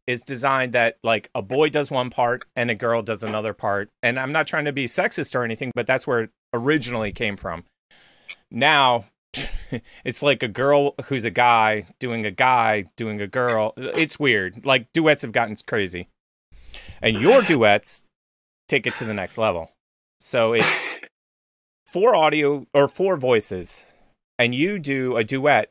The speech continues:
for all four voices, and you do a transitions between all four screens.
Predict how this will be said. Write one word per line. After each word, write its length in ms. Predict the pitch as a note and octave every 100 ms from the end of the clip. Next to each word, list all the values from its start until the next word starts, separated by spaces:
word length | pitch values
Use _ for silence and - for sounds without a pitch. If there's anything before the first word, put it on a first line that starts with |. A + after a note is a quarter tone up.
| _ -
for 220 | B2 - -
all 580 | C#3 C#3+ C3+ B2+ B2+ - - -
four 240 | C#3+ C3 A#2
voices, 720 | A#2+ B2 - G2 F#2 - - _ _ _ -
and 680 | F#3 A3 E3 C#3+ E3+ - - _ _ _ _
you 100 | C3
do 160 | C3 D#3+
a 40 |
transitions 920 | - E3+ D#3 F3+ F#3+ C#3 C3 A#2 - - _ _ _ -
between 600 | C#3 G3+ C4 D#3 B2 C3 _ _ _ _ D3
all 160 | D3
four 220 | - D#3+
screens. 600 | C#3+ - D#3 F#2 D#2 -